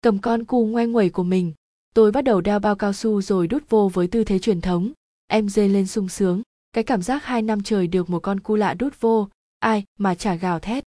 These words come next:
Thật sự đã có một lớp B C S che chắn rồi, nhưng tôi vẫn không chịu nổi, của em rất bót,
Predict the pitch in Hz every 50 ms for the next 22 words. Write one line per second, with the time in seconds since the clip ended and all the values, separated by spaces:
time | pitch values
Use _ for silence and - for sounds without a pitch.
0 | _ _ - 240 220 - - 247 226 185 165 175 185 - 190 - 240 254 269 208
1 | 202 262 285 - 226 214 196 - 220 214 196 247 269 - 247 220 196 - 190 170
2 | 175 202 - 247 214 196 170 156 - _ _ _ _ _ _ 226 233 220 214 208
3 | 233 226 214 208 196 208 180 214 - - 262 220 202 - 214 160 185 202 202 185
4 | 165 151 147 - _ _ _ _ - 208 185 - 180 196 196 196 - 285 294 -
5 | 247 262 294 320